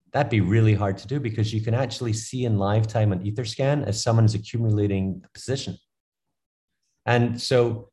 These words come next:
the transparency that comes through digital securities is astounding. The ability to pay dividends is astounding. The fact that it trades, they trade three hundred sixty-five days a year, twenty-four hours a day, seven days a week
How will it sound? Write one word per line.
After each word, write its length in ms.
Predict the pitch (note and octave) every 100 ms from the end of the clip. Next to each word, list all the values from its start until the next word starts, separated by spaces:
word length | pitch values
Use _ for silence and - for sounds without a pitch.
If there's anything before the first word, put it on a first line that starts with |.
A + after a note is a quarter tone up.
| -
the 60 | A2+
transparency 1200 | - A#2+ A2 A2 - - B2+ E3+ C#3 G#2 F2 E2
that 200 | C#2+ -
comes 300 | F2+ D#2 -
through 100 | D2+
digital 320 | E2 E2 D#2
securities 680 | - - E2 D#2 - D#2 - _ _ _ -
is 100 | G#2+
astounding. 640 | G2+ - G2 F#2+ E2 D2+ _ _ _ _ _
The 60 | F#2+
ability 340 | F2 G2 G2
to 100 | F#2+
pay 440 | G2 G#2 G#2 G2+ G2+
dividends 760 | F#2 C#3 G2 D#2 D2 - - _ _ _
is 160 | - F#2
astounding. 560 | F#2+ - G2+ F#2 C#2+ - _ _ _ _ _ -
The 80 | A2
fact 320 | A#2 B2 A2+
that 80 | A2+
it 100 | G#2+
trades, 360 | - G#2+ G#2
they 80 | G#2
trade 360 | G2 G#2+ G2 -
three 140 | B2
hundred 220 | A#2+ A2+
sixty-five 580 | G#2+ A2 G#2+ G#2+ G2 F2+
days 240 | G2+ G2 F2+
a 60 |
year, 360 | F#2 G#2+ A2+ - _ _ _
twenty-four 420 | A2+ A2 G#2+ G#2
hours 320 | G2 F#2+ F2+
a 40 | E2+
day, 180 | G2
seven 260 | G2 G#2 F#2+
days 200 | F#2 F2+
a 40 |
week 240 | G2+ A2+